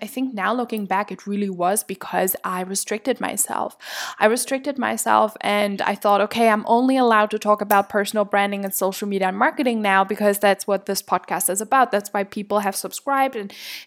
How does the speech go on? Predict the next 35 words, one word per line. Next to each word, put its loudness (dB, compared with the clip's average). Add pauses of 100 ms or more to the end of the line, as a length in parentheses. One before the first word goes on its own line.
if 2
I 4
start 2
talking -2
about -2
some, -2 (320)
something -2
else, 4
then 0
they 2
will 0
unsubscribe." -4 (520)
And 2
this -2
fear -2
of -2
rejection, -6
this -6
fear -4
of -2
losing -4
the -2
audience 0
that 0
I've -6 (120)
built 4
over -2
all 0
of -4
those -6
months -4
was -6
so -4
strong -4
that -6